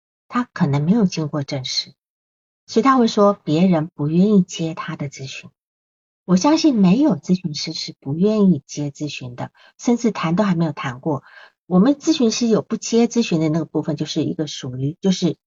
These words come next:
我刚讲的一个，呃，伦理的部分。还有一个就是说，非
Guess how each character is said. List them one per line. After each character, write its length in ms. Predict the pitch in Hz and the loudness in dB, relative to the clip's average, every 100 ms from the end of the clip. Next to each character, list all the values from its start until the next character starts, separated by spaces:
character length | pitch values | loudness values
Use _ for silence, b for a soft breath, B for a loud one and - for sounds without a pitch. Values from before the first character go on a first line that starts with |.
| _ | _
我 100 | 156 | -4
刚 180 | 208 208 | 0 0
讲 140 | 170 | 0
的 80 | 156 | -2
一 20 | |
个， 200 | 170 - b b b | -4 -4 b b b
呃， 160 | _ 156 | _ -2
伦 260 | 151 156 226 | 2 2 4
理 140 | 196 | 2
的 80 | 139 | 0
部 180 | - 147 | -4 -8
分。 260 | - 135 _ _ _ | -6 -10 _ _ _
还 240 | - 214 | -2 2
有 160 | 330 185 | 4 2
一 40 | |
个 140 | 160 175 | 0 -2
就 120 | 180 | -2
是 120 | 175 | -4
说， 340 | 175 185 175 180 | -2 0 0 -2
非 360 | - 262 262 | -2 0 0